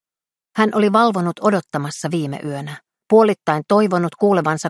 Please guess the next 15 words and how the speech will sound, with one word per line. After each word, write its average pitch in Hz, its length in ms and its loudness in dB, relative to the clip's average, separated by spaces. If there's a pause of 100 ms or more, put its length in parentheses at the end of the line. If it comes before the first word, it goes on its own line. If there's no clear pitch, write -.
kompuroivat 151 640 -2
askelet 147 480 -4
hotellin 143 420 -4
käytävällä, 143 600 -8 (560)
koputuksen 170 600 -2
oveen, 156 480 -2 (420)
sisarensa 175 520 0 (100)
kuiskaavan 151 600 -2
vaativasti, 151 680 -4 (300)
että 185 260 0
Lorin 202 320 2
täytyisi 170 460 -2
päästää 151 440 -2
hänet 147 240 -8
sisään. 147 560 -12